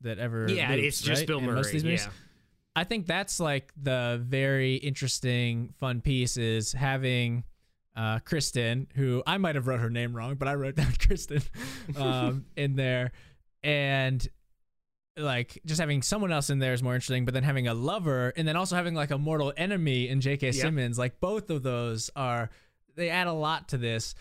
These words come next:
Speaker 1: but I think it's a Michael Moran-esque movie. Andy Samberg, the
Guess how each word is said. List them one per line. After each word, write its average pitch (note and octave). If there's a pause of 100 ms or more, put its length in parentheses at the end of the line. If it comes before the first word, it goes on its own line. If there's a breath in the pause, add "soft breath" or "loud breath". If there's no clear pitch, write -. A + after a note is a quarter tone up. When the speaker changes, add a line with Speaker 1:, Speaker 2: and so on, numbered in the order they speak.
(160 soft breath)
Speaker 1:
but B2 (140)
I C#3+
think D#3
it's C#3+
a C3
Michael B2+
Moran-esque B2
movie. A#2
Andy C3
Samberg, B2
the A2+